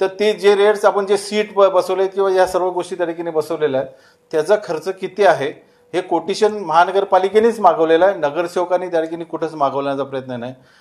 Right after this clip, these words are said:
आज त्यांनी जे त्या ठिकाणी प्रदर्शन भरवलं आहे, आमच्या नावाचे जे फोटो त्या ठिकाणी लावलेले आहेत, मी स्वतः वक-, व्यक्तिशः त्या ठिकाणी त्याच्यावरती अब्रू नुकसानाचा दावा टाकणार आहोत. म्हणजे आम्ही जो त्या ठिकाणी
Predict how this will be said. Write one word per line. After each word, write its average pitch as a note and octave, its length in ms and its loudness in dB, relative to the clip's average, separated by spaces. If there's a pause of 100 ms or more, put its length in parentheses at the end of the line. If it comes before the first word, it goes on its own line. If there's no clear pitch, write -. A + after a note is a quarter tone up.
(200)
आज G3 400 4 (260)
त्यांनी G3+ 440 2
जे G#3+ 180 0
त्या G#3+ 120 4
ठिकाणी G#3+ 380 2
प्रदर्शन G#3+ 680 2
भरवलं F3+ 300 4
आहे, A#2 100 0 (340)
आमच्या F3 380 4
नावाचे G#3 460 6
जे G#3+ 80 2
फोटो G3 280 0
त्या G3 100 2
ठिकाणी F#3+ 220 -2
लावलेले F#3 300 2
आहेत, G3 160 -4
मी F3 220 -8
स्वतः E3+ 340 0
वक-, F3 340 -2
व्यक्तिशः D3 560 -6 (600)
त्या D#3 100 4
ठिकाणी F3 260 -4
त्याच्यावरती D#3+ 440 -2
अब्रू C3+ 260 -2
नुकसानाचा C3 380 -10
दावा A#2 200 0
टाकणार G#2 340 -8
आहोत. F#2+ 100 -12 (160)
म्हणजे E3 200 -8
आम्ही F3 500 0 (480)
जो A3 200 6
त्या G#3+ 80 6
ठिकाणी G#3+ 680 0